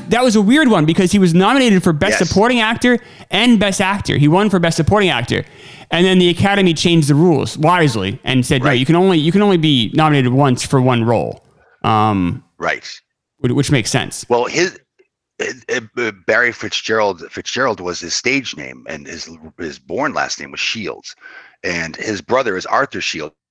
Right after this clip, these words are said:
Speaker 2: who plays, uh, the Reverend, um, Playfair, uh, the Anglican Reverend. Um, now, interesting about Arthur Shields, uh, he goes back, uh, as a, as a theater to the Abbey Theater in, in Dublin.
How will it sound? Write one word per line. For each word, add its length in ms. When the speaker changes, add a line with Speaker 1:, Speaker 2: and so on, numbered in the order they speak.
Speaker 2:
who 100
plays, 600
uh, 500
the 120
Reverend, 600
um, 280
Playfair, 540
uh, 240
the 140
Anglican 500
Reverend. 380
Um, 340
now, 320
interesting 380
about 240
Arthur 320
Shields, 680
uh, 200
he 460
goes 240
back, 540
uh, 280
as 160
a, 160
as 100
a 80
theater 420
to 120
the 100
Abbey 220
Theater 360
in, 200
in 200
Dublin. 360